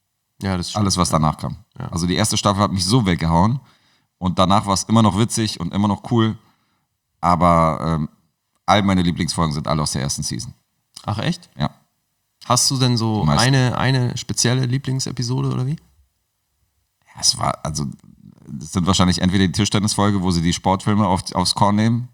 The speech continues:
Speaker 2: mit dem, mit dem, mit dem Herausforderern.
Speaker 1: Mhm.
Speaker 2: Und dann ist es tatsächlich diese Mafia-Folge, wo es darum geht, äh, wer jetzt die Cafeteria beherrscht.
Speaker 1: Ist die schon in der ersten Staffel?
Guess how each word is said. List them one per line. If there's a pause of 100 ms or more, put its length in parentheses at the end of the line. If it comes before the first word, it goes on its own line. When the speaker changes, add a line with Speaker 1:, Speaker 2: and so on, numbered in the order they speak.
(120)
Speaker 2:
mit
dem,
mit
dem,
mit
dem
Herausforderern. (260)
Speaker 1:
Mhm.
Speaker 2:
Und
dann
ist
es
tatsächlich
diese
Mafia-Folge,
wo
es
darum
geht,
äh,
wer
jetzt
die
Cafeteria
beherrscht. (240)
Speaker 1:
Ist
die
schon
in
der
ersten
Staffel?